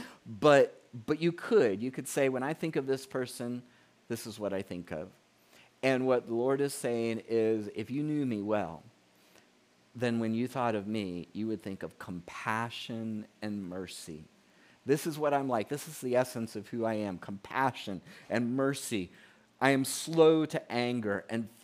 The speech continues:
filled with unfailing love and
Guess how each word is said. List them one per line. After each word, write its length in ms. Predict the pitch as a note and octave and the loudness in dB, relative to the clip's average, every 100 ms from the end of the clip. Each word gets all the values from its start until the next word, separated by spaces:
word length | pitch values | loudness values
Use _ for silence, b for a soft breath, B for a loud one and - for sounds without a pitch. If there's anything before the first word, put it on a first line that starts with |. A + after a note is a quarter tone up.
| - | -2
filled 360 | D#3 D#3 D#3 C#3 | 2 4 4 2
with 160 | C3 - | -2 -2
unfailing 880 | B2 B2+ B2+ - B2 C3 C3 B2+ A#2+ - | -4 -4 -6 -2 0 2 0 -2 -6 -10
love 600 | A#2+ A#2 A#2 A#2 A2+ A2 A2+ A2 | -6 -2 0 0 -2 -4 -8 -4
and 500 | A2 A2 G#2+ G2+ | -4 -2 -4 -6